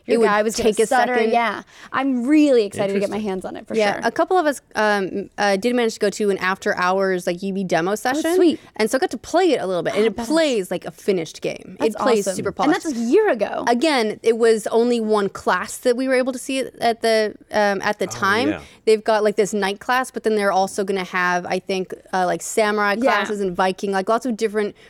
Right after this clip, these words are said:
Speaker 2: really famous warrior types, and they'll all feel and play very different. So the knights play very heavy.
Speaker 1: Yeah.
Speaker 2: But one of my favorite things about it, and this is a, you know, a stupid cosmetic thing, but it's always mattered to me, is that I can be a chick, but she's also got, like,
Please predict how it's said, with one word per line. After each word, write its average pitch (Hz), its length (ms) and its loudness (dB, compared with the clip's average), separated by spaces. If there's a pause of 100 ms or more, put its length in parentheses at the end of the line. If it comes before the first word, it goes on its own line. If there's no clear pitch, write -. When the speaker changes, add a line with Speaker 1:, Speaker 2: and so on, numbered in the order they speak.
Speaker 2:
really 247 240 0
famous 214 460 0 (120)
warrior 196 360 0
types, - 580 -6 (280)
and 226 140 2
they'll 247 120 2
all 240 240 2
feel 226 320 0
and 208 100 -2
play 208 200 2
very 196 200 0
different. 185 320 -4
So 233 220 2
the 214 120 4
knights 226 400 -2
play 226 260 -2
very 202 300 0
heavy. 185 460 -4 (680)
Speaker 1:
Yeah. 240 180 2
Speaker 2:
But 240 80 4
one 247 80 2
of 240 40 0
my 220 80 2
favorite 208 280 0
things 208 200 0
about 180 300 0
it, 220 120 0
and 196 180 0
this 185 180 -4
is 180 260 -6
a, 185 120 -4 (140)
you 208 80 -4
know, 180 120 -2
a 175 60 -4
stupid - 360 -10
cosmetic 170 500 -4
thing, 175 280 -4
but 170 300 -2 (260)
it's - 160 -4
always 180 320 0
mattered 170 300 -2
to 190 80 -4
me, 165 320 -2
is 180 140 -6
that - 120 -4
I 170 80 -2
can 196 200 -6
be 196 400 -4 (240)
a - 80 -8
chick, - 480 -4 (280)
but 233 100 2
she's 220 120 -2
also 220 220 2
got, 214 160 0
like, 180 140 -4